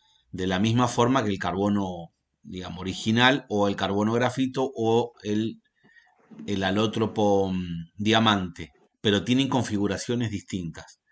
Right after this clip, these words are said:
Entonces, bueno, la alotropía se trata de, se trata de eso. Por ejemplo, el fósforo rojo y el blanco, ¿no es cierto? P cuatro, P ocho.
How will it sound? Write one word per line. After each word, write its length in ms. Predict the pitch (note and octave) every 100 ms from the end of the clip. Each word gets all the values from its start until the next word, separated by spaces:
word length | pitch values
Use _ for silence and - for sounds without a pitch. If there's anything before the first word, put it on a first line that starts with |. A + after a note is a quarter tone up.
| _ - -
Entonces, 300 | _ F#2 A2
bueno, 200 | G2 F2+
la 60 | F2+
alotropía 560 | F#2 F2+ F#2+ F2 A#2+
se 120 | A#2 G2
trata 300 | G#2 G2+ F#2+
de, 200 | F#2 E2
se 160 | -
trata 280 | E2+ F#2+ F#2+
de 80 | F2+
eso. 220 | E2 E2+
Por 160 | D2+ E2
ejemplo, 400 | - G2 E2+ E2+
el 140 | E2+
fósforo 460 | E2 G2 - G2 G#2
rojo 320 | A2 G#2+ A2
y 60 | A2
el 100 | A#2+
blanco, 680 | C#3+ C3+ A2+ G2+ A2+ A#2+ _ _ _ _ _ _
¿no 120 | E2+
es 60 | D#2
cierto? 520 | A2 G#2+ A2 F2 - - - - _ _ _
P 200 | - F#2
cuatro, 440 | F2+ G2 G2+ F#2 E2+
P 160 | G2
ocho. 560 | G#2+ A2+ G#2+ B2+ D3 E3